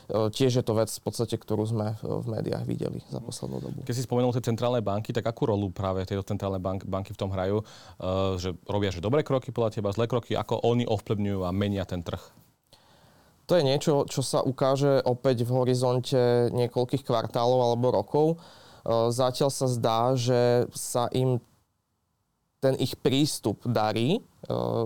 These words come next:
Speaker 1: že teda tie, tie trhy sa upokojili. Vidíme, e, za mňa v podstate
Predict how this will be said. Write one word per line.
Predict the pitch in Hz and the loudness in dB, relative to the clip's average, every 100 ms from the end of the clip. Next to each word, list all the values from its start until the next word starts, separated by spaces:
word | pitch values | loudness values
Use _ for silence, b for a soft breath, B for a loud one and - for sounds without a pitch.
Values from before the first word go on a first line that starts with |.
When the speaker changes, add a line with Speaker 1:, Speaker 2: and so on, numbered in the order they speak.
| - | -2
Speaker 1:
že | 120 113 | -4 -2
teda | 131 139 117 | 0 0 0
tie, | 131 | -2
tie | 120 123 | 0 -2
trhy | - 127 147 | 0 -2 -2
sa | - | -2
upokojili. | 117 117 - 120 131 127 127 120 | -2 -2 -4 -2 2 2 4 2
Vidíme, | 123 127 123 120 | 2 2 2 0
e, | B B B B B - 117 120 | B B B B B 0 2 2
za | 117 123 127 | 2 2 4
mňa | 139 127 123 | 4 4 2
v | |
podstate | 135 113 120 117 139 | -2 -2 0 0 2